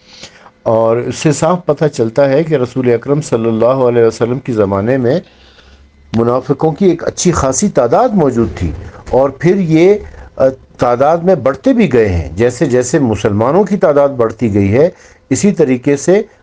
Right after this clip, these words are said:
منافقین کی تعداد بھی بڑھتی چلی گئی ہے۔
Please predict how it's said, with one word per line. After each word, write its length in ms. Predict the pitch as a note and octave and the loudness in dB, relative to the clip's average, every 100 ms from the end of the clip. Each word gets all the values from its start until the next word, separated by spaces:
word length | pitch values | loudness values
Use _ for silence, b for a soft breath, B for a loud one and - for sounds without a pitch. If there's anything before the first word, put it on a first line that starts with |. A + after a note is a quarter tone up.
| - | -4
منافقین 680 | A2+ B2+ C3 C3+ - G#3+ A3+ | 0 0 -2 -6 -2 0 2
کی 100 | G#3+ | 0
تعداد 380 | E3 C#3 C3+ C3 | 2 2 2 0
بھی 140 | B2+ | 0
بڑھتی 340 | A2 A2 B2 | 0 -2 -2
چلی 340 | G#2 G2+ F2+ E2+ | -2 -2 -2 -2
گئی 180 | E2+ D2+ | -4 -4
ہے۔ 140 | D2+ | -8